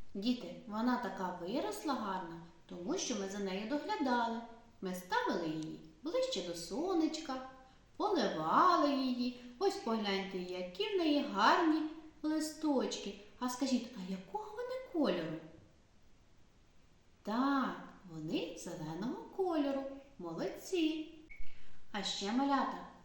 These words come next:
ви знаєте, що наша цибулька має дуже багато вітамінів, тому вона дуже корисна. З неї можна робити салат, можна просто відщипувати листочок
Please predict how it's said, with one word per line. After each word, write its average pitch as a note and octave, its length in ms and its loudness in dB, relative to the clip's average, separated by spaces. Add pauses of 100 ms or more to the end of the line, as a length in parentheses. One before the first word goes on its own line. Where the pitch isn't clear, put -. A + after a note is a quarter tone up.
(120)
ви F#3+ 140 0
знаєте, F#3+ 640 -4
що F#3+ 160 -4
наша G3 260 -4
цибулька G#3 600 -4 (300)
має F#3 440 0
дуже B3+ 360 -2
багато F3 500 -4
вітамінів, C4+ 720 2 (300)
тому G#3+ 240 0
вона G3 360 -2 (320)
дуже A#3+ 460 -2 (180)
корисна. D#4+ 720 2 (880)
З G3 120 -12
неї C4 440 4 (120)
можна C4 360 2
робити F3+ 380 -4
салат, B3 500 4 (400)
можна A3+ 540 0
просто B3 460 2 (360)
відщипувати A3+ 1080 2
листочок A#4+ 600 2